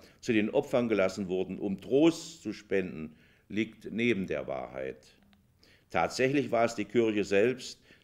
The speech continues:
die an den Hexenglauben in Wort oder die den Hexenglauben in Wort und Schrift verbreitet hat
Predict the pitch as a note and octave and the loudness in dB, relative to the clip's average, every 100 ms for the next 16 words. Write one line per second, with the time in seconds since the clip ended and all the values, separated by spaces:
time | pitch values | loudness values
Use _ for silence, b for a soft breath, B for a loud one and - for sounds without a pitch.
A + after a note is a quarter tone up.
0 | - G#2+ G#2+ G2+ A#2 B2 - C3 B2 - | 4 4 4 2 0 0 -6 -4 -4 -6
1 | - _ - A2 G2 B2+ B2 G#2 G2+ A2 | -16 _ -4 2 6 6 6 0 2 4
2 | C3 - - - - G2+ F#2 G#2 F#2+ F2+ | 4 2 -16 -20 -8 -2 -2 0 -2 0
3 | A2 - G#2 G#2+ G#2 G2+ F#2+ A#2 B2 G#2 | -2 -2 -2 2 2 2 2 2 2 -2
4 | - A#2 A2+ - b b - F#2 D#2+ D2+ | -4 -4 -6 -8 b b -4 -4 0 2
5 | F#2 A2+ A2+ B2 C#3+ | 4 2 0 -2 -2